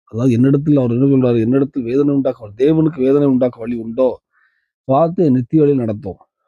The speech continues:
நம்முடைய வாழ்க்கையிலுமே கண்டிப்பா வேத-, நம்ம வாழ்க்கையில, அ, வேதனை உண்டாக்கும் வழிகள் நம்மகிட்ட உண்டு. பொய் சொல்றதா இருக்கட்டும், பெருமை,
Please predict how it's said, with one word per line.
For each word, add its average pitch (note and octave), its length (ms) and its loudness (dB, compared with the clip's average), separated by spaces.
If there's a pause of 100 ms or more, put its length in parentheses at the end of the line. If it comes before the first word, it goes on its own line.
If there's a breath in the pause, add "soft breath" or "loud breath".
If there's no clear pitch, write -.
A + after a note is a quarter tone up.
(180)
நம்முடைய E3 500 2
வாழ்க்கையிலுமே C3 640 -2 (440)
கண்டிப்பா E3+ 500 0
வேத-, C3 560 -2
நம்ம A#2+ 320 -2
வாழ்க்கையில, C#3 440 -2 (520)
அ, G#2+ 80 -6
வேதனை D3 380 2
உண்டாக்கும் C3 400 0
வழிகள் A#2+ 320 0
நம்மகிட்ட A2 100 -4
உண்டு. G#2+ 280 -6 (560)
பொய் B2 220 2
சொல்றதா A#2 240 2
இருக்கட்டும், A2 380 -2
பெருமை, B2 560 0